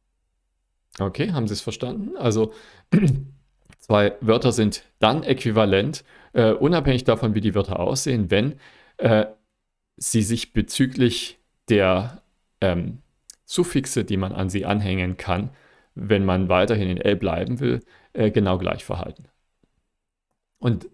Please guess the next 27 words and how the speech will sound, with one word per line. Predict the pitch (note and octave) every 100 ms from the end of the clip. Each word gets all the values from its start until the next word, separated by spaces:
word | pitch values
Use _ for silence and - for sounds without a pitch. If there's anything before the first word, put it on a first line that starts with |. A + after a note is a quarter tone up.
| -
ähm, | G2 G2 -
jetzt | A#2 C#3
sehen | - E3+
Sie | E3+
vielleicht | - A2 G#2+
schon | -
eine | A2
gewisse | G#2+ G2+ G#2+
Ähnlichkeit | - B2 D#3+ C#3+ - A#2
mit | A2+
der | F#2+
Quotientenbildung, | F#2 G#2 - G2+ G#2 G#2+ G2 - F#2 F#2+ F#2+
die | F#2+
wir |
beim | F#2 F2+
letzten | F2 - G#2+
Mal | F2+
mit | F2
Automaten | F2+ F2+ F#2 F2 -
gemacht | F#2+ F2+ G2 -
haben. | F2+
Da | F2+
haben | C#3
wir | C3+
ja | G#2
auch | G2
gesagt, | C#3 A2 G#2+